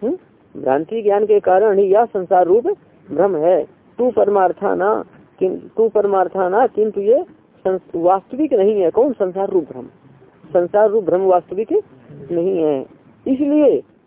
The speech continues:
सम्यक ज्ञान से संसार रूप भ्रम की अत्यंत उपरति होती है। सम्यक दर्शनार्थ एव, इसलिए सम्यक ज्ञान से ही, सम्यक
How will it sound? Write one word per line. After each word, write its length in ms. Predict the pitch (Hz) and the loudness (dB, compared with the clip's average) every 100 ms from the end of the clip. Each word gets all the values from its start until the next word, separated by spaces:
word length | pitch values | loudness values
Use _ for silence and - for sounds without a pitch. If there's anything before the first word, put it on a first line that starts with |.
| - | -4
सम्यक 420 | 190 214 247 233 190 | -2 0 0 0 -2
ज्ञान 280 | 190 208 | -4 -4
से 280 | 190 277 294 - _ _ _ _ _ _ _ - | -4 0 0 0 _ _ _ _ _ _ _ -2
संसार 460 | 196 202 220 240 | -2 0 2 2
रूप 220 | 220 247 196 | 0 -4 -4
भ्रम 280 | 156 170 | -2 -2
की 420 | 185 240 262 311 - _ - | -4 -6 -4 -4 -6 _ -4
अत्यंत 460 | 185 - 233 262 190 | -4 -2 -4 -2 -2
उपरति 340 | 175 175 240 | 0 -2 -4
होती 420 | 185 135 - - | -6 -6 -6 -8
है। 300 | 143 151 - - | -4 -4 -4 -6
सम्यक 600 | _ _ - 202 254 220 | _ _ -4 0 0 0
दर्शनार्थ 440 | 202 196 202 220 | -2 0 -2 -2
एव, 360 | - 247 202 - | 2 2 2 0
इसलिए 280 | 208 - 233 | -8 -2 -2
सम्यक 460 | - 180 202 214 160 | 0 -6 -2 -2 -2
ज्ञान 260 | 170 185 | -8 -6
से 140 | 170 147 | -6 -6
ही, 160 | 127 143 - - _ _ - | -8 -14 -20 -20 _ _ -4
सम्यक 300 | 175 214 | 0 0